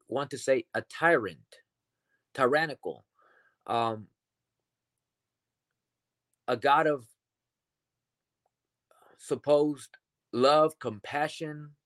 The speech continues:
all the good, love, all the good stuff. But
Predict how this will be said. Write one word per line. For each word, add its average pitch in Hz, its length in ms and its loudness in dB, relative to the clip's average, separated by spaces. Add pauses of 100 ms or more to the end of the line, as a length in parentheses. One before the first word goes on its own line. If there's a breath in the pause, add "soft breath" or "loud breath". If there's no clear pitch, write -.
(920 soft breath)
all 180 320 4
the 190 100 0
good, 139 320 0
love, 156 440 0 (640)
all 180 180 0
the 185 80 0
good 180 200 -6
stuff. 80 280 -8 (800)
But 131 380 0